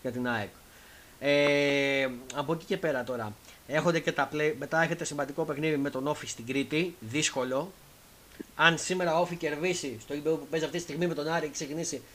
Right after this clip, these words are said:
και είναι μηδέν μηδέν στο τρίτο λεπτό τον Άρη, προβληματίζει και τον Άρη που κινδυνεύει να μείνει και εκτός, αλλά παίρνει και ψυχολογικό αβαντάζ εν ώψη αεκ. Και όπως έχουμε δει, να θυμίσουμε και τα περσινά, η αεκ από τρία μηδέν το έκανε τρία τρία Όφη.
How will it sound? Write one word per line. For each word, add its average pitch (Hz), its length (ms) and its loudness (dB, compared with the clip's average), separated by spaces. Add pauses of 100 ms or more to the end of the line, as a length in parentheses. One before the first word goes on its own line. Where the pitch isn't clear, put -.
και 160 60 -8
είναι 156 100 -2
μηδέν 151 200 -2
μηδέν 156 140 -2
στο 160 120 -4
τρίτο 151 240 -2
λεπτό 147 380 0 (460)
τον 131 180 2
Άρη, 151 420 8 (260)
προβληματίζει 156 460 2
και 180 100 2
τον 160 140 2
Άρη 180 140 8
που 147 140 -4
κινδυνεύει 151 360 2
να 160 100 6
μείνει 143 200 0
και 143 100 0
εκτός, 131 540 -2
αλλά 147 220 2
παίρνει 180 200 4
και 180 100 2
ψυχολογικό 165 440 2
αβαντάζ 165 300 4
εν 156 100 4
ώψη 156 260 0
αεκ. 139 320 6 (420)
Και 185 80 4
όπως 180 200 4
έχουμε 185 280 6
δει, 165 360 4 (260)
να 165 120 0
θυμίσουμε 175 340 0
και 170 80 4
τα 160 100 4
περσινά, 156 320 -2
η 165 60 4
αεκ 165 240 6
από 143 140 -2
τρία 156 200 2
μηδέν 151 360 -2
το 170 60 0
έκανε 147 200 0
τρία 156 240 2
τρία 160 320 2
Όφη. 117 200 -4